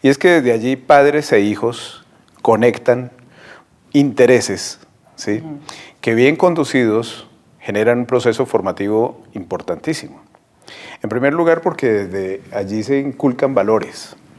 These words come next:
Speaker 1: se inculcan hábitos. Y allí estamos hablando de cómo, desde un fenómeno como el fútbol, se puede indudablemente empezar la construcción de liderazgos, liderazgos de todo tipo,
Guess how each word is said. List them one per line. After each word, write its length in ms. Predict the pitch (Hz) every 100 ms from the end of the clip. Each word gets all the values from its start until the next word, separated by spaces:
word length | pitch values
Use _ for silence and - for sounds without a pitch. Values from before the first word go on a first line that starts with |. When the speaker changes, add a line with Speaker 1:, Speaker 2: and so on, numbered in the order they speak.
| _ _ _ _ _
Speaker 1:
se 180 | - 90
inculcan 560 | 78 92 92 - 107 - -
hábitos. 680 | 113 98 76 - - - - _ _ - - - - - - -
Y 100 | 110
allí 240 | 98 92
estamos 340 | 92 - 120 147
hablando 480 | 110 107 107 127
de 140 | 123 98
cómo, 580 | - 110 120 127 - - -
desde 320 | 104 92 98
un 140 | 98 101
fenómeno 500 | 135 120 117 120 117
como 180 | 120
el 60 | 127
fútbol, 460 | 127 123 107 110 - - - - - - - - - -
se 220 | - - 123
puede 340 | 131 135 156
indudablemente 1080 | 170 143 127 120 139 139 139 151 165 - -
empezar 400 | 120 113 107 123
la 120 | 123
construcción 520 | - 120 110 - 113 110
de 80 |
liderazgos, 800 | 135 113 101 127 160 - - - _ _ _ _ - - _ _ _
liderazgos 520 | 95 90 90 92 107 120
de 100 | 95
todo 320 | 98 98 107
tipo, 340 | 135 123 -